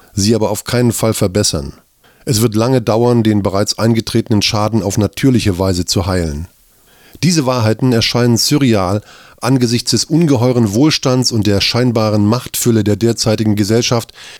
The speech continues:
die aber vor immer neuen Sturmkatastrophen und Gletscherschmelzen dahinschwinden wird.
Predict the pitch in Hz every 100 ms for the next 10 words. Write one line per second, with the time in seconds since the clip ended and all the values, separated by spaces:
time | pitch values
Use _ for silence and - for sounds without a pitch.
0 | _ 117 117 117 120 120 - 113 143 143
1 | 123 120 123 117 - 139 123 131 120 -
2 | - 123 117 107 95 107 113 117 - 110
3 | 107 - 117 107 92 151 165 98 95 95
4 | 92 87 78 -